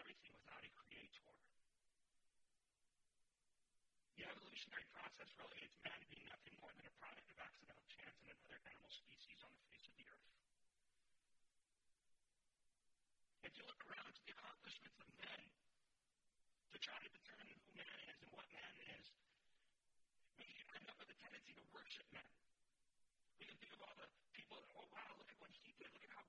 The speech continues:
great he was." Whether it's the greatest, uh, philanthropic person, whether it's the greatest, um, architect, what have you.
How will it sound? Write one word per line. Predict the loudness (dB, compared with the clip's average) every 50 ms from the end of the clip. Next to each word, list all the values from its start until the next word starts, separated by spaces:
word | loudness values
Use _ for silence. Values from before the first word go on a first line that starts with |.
| 0 4
great | 4 4 4 4 0
he | -4 -4
was." | -4 -4 -2 -2 -4 -4 -6 -8 -4 6
Whether | 6 6 6 6 4 2
it's | 0 0 0 -10 -10 -10 -10 -2 -2
the | -2 4
greatest, | 12 12 12 12 12 0 0 -4 -8 -14 -14 -14 -10 -2
uh, | 0 0 0 0 -2 -6 -10 -16 -18 -18 -18 -18 -18 -14 -8 -4
philanthropic | -2 0 0 0 -2 0 0 0 0 0 -4 -4 0
person, | 0 0 2 2 0 0 0 0 -2 -6 -14 -16 -10 -2
whether | 4 4 4 4 4
it's | 2 0 -2 -2 -2
the | -2 0 4
greatest, | 2 2 4 4 2 2 2 0 -2 -10 -4 2 2
um, | 4 4 4 -2 -2 -6 -10 -18 -20 -20 -20 -20 -20 -20 -18 -14 -12 -12 -12 -14 -14 -16 -16 -14 -12 -14 -14 -14 -16 -12 -2 4
architect, | 4 4 4 4 -2 -4 -4 -2 -2 -2 -4 -4 -8 -8 -8 -8 -14 -16 -18 -18 -18 -18 -16 -14 -8 -2
what | -2 0 0
have | 2 0 0 -2 -2 -6
you. | -10